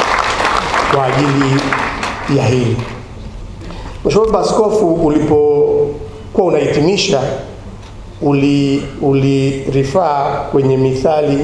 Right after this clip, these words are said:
nne kumi na tatu. Na mimi nisiende mbali, nianzie pale pale kwenye Mithali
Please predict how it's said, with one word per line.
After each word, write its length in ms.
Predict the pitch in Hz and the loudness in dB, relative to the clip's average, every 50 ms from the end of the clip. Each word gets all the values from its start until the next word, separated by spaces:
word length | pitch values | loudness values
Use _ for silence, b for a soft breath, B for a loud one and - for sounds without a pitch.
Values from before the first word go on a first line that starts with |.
| 147 - - - - - - | -2 -4 -8 -12 -12 -8 -2
nne 240 | 170 170 180 170 165 | 0 2 2 2 2
kumi 260 | 151 165 160 147 143 139 | 2 2 2 2 2 2
na 120 | 123 120 | 2 2
tatu. 400 | - 131 135 123 113 - 123 120 - - - - - - - - - B B B B B B B B - | 2 0 0 0 0 -2 -4 -6 -8 -10 -12 -14 -14 -14 -14 -14 -14 B B B B B B B B -2
Na 100 | 135 135 | 0 2
mimi 220 | 156 165 165 165 | 2 4 4 4
nisiende 640 | 156 151 147 139 - - 151 151 156 156 147 147 131 | 2 2 0 0 0 0 2 2 2 4 2 2 2
mbali, 420 | 127 139 143 139 135 123 113 110 104 - - - - - - - - - - - - - - - - | 2 2 2 2 0 0 0 -2 -2 -4 -8 -12 -12 -14 -14 -16 -16 -16 -16 -16 -16 -16 -10 -4 0
nianzie 400 | 135 131 127 127 127 131 156 151 | 0 2 2 2 2 2 2 2
pale 240 | 147 160 151 147 | 2 2 2 2
pale 240 | 147 139 127 127 147 | 2 2 2 2 2
kwenye 300 | 151 135 135 127 123 123 | 2 2 2 2 2 4
Mithali 680 | 123 123 117 120 - 143 135 135 127 127 123 123 131 | 2 2 2 2 2 2 2 2 2 0 0 0 -2